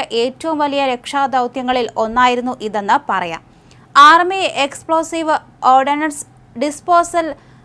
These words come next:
വിദഗ്ധർ എത്തിയായിരുന്നു പദ്ധതി നടപ്പിലാക്കിയത്. ട്രക്കിലേറ്റി ബോംബ് ആദ്യം കടൽ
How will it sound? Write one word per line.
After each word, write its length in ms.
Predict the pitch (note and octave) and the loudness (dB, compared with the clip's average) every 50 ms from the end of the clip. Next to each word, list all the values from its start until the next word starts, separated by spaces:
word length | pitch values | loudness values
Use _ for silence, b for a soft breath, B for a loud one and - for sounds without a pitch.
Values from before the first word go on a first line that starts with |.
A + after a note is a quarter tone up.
| b - | b -4
വിദഗ്ധർ 440 | C#4+ D4+ - D#4 D#4 - - D#4+ D#4 C#4 | -4 0 0 0 -2 0 -2 -2 0 0
എത്തിയായിരുന്നു 580 | C4 C4 - C#4 C#4+ C4+ C4 B3+ B3+ B3+ C4 C4+ C4+ C#4 | -2 -4 -2 0 2 2 2 2 0 -2 -4 -2 -2 -2
പദ്ധതി 320 | C4 B3+ A#3 B3 A3 D4 D#4 C#4+ | -2 -2 -2 -4 -4 -4 -2 0
നടപ്പിലാക്കിയത്. 760 | C4 A#3+ A3+ A3+ - A3+ G#3 F#3 A#3 - - F3+ E3+ F3+ B3 B3+ - _ _ _ _ _ _ _ _ - | 0 0 0 -4 -4 -4 -2 -2 -2 -4 -6 -8 0 2 2 0 0 _ _ _ _ _ _ _ _ -4
ട്രക്കിലേറ്റി 680 | - E4 D#4+ D#4 - - F#4+ F#4+ F#4+ F#4 C#4+ - F4+ F4 C#4 C#4 | -2 0 0 0 -2 -4 0 0 0 0 0 -2 -4 -4 0 2
ബോംബ് 320 | C#4+ C#4+ C#4+ C#4 D#4+ D#4 D4 - - C4 C4 | 2 2 2 2 2 0 0 2 4 4 4
ആദ്യം 280 | C4+ C#4 C4+ D#4 D#4 C#4+ C#4+ - | 4 4 2 -2 -6 -6 -2 2
കടൽ 260 | C4 B3+ B3+ C4 C#4+ | 2 2 2 0 -4